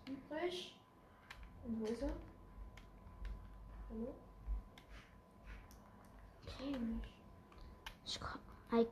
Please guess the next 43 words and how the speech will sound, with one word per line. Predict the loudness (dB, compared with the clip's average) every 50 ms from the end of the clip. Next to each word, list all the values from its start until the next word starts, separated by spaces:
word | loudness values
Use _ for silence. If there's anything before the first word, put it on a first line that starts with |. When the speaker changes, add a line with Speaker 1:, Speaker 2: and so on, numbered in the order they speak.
| 10 12
Speaker 2:
coming. | 12 12 12 12 12 12 12 12 12 12 12 12 12 12 12 12 12 12 12 12 10 8 4 -2 -14 -14 -16 -16 -18 -18 -18 -18 -18 -18 -14 -12 -12 -12 -10 -10 -8 -4
Speaker 1:
Aua. | -2 -2 -2 -2 -4 -8 -12 -16 -16 2 6
Speaker 2:
Ich | 6 10 12
kann | 12 12 12
besser | 12 12 12 12
mit | 12 12 12
Schwert | 12 12 12 12
kämpfen. | 12 12 12 12 12 12 12 12 12 12 12 12 6 -8 -12 -14 -14 -18 -18 -18 -14 6 12
Ey, | 12 12 12
Fero, | 12 12 12 12 12 12
wo | 12 12
bist | 12 12 12 12 12 12
du | 12
überhaupt? | 12 12 12 12 12 12 12 12 12 12 12 12 4 -2 0 0 0 0 2
Speaker 1:
Hä, | 2 4 4 4 4 2 2
ich | 0 0 -2
weiß | 0 2 4 6
gar | 6 6
nicht, | 6 4 0 0 -2
wo | 0 0
dieser | 2 2 2 2 4 12 12 12
Speaker 2:
Ey, | 12 12
hier | 12 12
ist | 12 12
Eisengolem, | 12 12 12 12 12 12 12 12 12 12 12 12
hab | 12 12
ihn | 12 12 12 12 12 12 12
gefunden. | 12 12 12 12 12 12 12 12 12 12
Speaker 1:
Nein, |
nein, | 12 12 12
nein, | 12 12 12
Speaker 2:
Ah, | 12 12
da | 12
Speaker 1:
nicht, | 12 12
Speaker 2:
bist | 12 10 8
du. | 8
Speaker 1:
nicht, | 6 4 4 0 -4 -4 -6 -8 -6 -2
äh, | 2 4 10 12 12
Speaker 2:
Nein, | 12 12 12 12 12 12 12
tu | 12 12
ich | 12 12 12
auch | 12
nicht. | 12 12 12 12 12 12 8 2